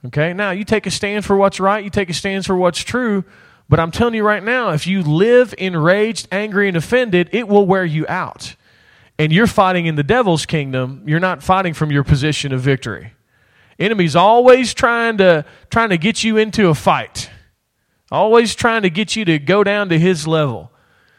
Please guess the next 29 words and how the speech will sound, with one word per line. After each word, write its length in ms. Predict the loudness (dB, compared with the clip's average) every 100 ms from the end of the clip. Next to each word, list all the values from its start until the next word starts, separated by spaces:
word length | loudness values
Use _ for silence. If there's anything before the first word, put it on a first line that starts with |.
| _ _ _ _ _ _
You 80 | -6
know, 200 | -4 -4 -8 0
there 120 | 2
was 100 | 2
a 60 | 0
time 320 | 0 2 0
when 200 | 0 -2
someone 460 | -4 -2 0 -2
could 160 | -2 -4
comment 500 | -2 -2 -2 -4 -4
on 220 | -2 -4
something 360 | -4 -4 -4 -4
that 120 | -2
I 80 | -2
posted 320 | 2 0 0
on 120 | -4
Facebook, 480 | -2 -2 0 -2 -2
and 100 | -2
it'd 140 | -4 -2
mess 240 | -4 -4
with 100 | -6
me 100 | -4
all 160 | -4 -2
day. 320 | -2 -2 -6 _ _ _ _ _ _ _ _ _
It'd 120 | -4 0
rob 200 | 2 2
me 80 | 0
of 60 |
peace. 240 | -2 -4